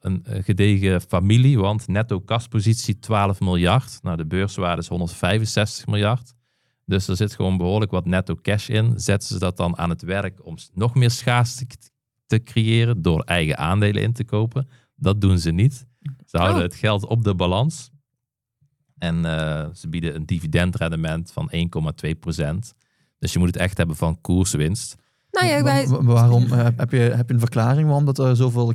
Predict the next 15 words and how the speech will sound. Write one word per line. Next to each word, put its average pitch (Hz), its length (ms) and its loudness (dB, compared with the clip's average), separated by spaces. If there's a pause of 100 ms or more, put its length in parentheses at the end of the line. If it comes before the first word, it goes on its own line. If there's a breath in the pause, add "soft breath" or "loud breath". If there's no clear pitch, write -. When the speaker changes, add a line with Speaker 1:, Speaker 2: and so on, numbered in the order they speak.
Speaker 3:
cash, 117 400 -2
eh, 113 720 0
op - 140 -10
de - 80 -10
balans 104 260 0
staat 107 160 -6
en 104 140 -4
eigenlijk 101 440 -6
geen 110 220 -4
aandelen 98 280 -6
worden 104 180 -8
ingekocht 104 360 -8
en - 380 -6
een 98 200 -6
relatief 107 800 0